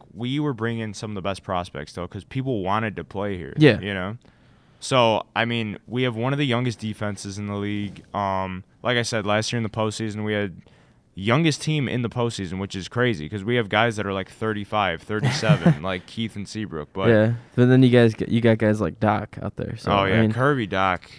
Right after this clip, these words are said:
Speaker 1: I mean, he's gonna be out for a few months with the, with the wrist, but, I mean,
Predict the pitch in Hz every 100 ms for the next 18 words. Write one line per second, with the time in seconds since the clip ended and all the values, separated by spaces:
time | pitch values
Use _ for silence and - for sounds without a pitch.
0 | - 117 120 127 131 143 120 101 104 120
1 | 107 117 120 123 117 95 92 64 101 90
2 | 80 92 107 - 90 71 - 98 101 92